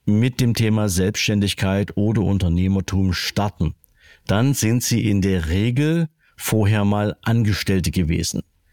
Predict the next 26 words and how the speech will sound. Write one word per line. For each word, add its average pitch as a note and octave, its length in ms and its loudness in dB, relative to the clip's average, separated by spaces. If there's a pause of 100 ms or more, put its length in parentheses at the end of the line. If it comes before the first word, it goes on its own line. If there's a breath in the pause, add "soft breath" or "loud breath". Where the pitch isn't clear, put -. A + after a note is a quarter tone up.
(360)
Der F#2 120 0
Anteil C#3+ 460 0
derer, C#3 420 0
die G2+ 220 0
direkt G2+ 380 -2
nach G#2 160 -2
dem G2+ 160 0
Studium B2+ 680 0
oder G2 180 0
schon G2 240 0
während A#2 320 0
des G#2+ 80 -2
Studiums A2+ 640 0
mit C3 180 -2
ihrem G#2 300 0
eigenen A2 600 0
Business G#2+ 420 -2
beginnen, B2+ 600 0 (440 loud breath)
der G2 220 2
ist - 320 -2 (100)
eher F#2+ 240 2
sehr F2+ 240 0
gering. F#2+ 460 0 (460 soft breath)
Viele C3+ 480 0
haben G2 280 0
tatsächlich G#2 840 0